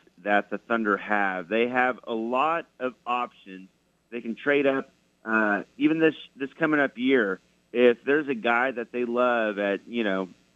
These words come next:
they think they can get him at number five, and they're the number ten, they can move up if they want to. They have enough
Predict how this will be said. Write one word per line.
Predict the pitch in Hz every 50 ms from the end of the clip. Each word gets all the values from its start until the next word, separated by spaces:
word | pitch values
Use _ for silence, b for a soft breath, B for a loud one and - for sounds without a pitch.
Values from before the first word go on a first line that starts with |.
| _ _
they | 110 113
think | 110 - 123 110
they | - 123 113
can | 101 117
get | 113 123 117
him | 117 113
at | 95
number | 98 117 113 104 101 98 - _
five, | - 123 120 123 117 107 95 92 92 90 - _ _ _ _ _ _ _ -
and | 107 107 107
they're | 107 113 113 113
the | 104 104 101 98 95 92 85 - - _ _ _ _ _ _ _ _ _ _ _ _ _ _ _ _ _
number | 107 117 127 117 110 110
ten, | - - 135 131 120 101 92 90 87 - _ _ _ _
they | 135 160 175
can | 170 180
move | 170 170 156
up | 131 135 123 -
if | 98 -
they | 110 107
want | 104 104 104 98 -
to. | 95
They | 95 110
have | 120 127 131 127
enough | 131 127 117 117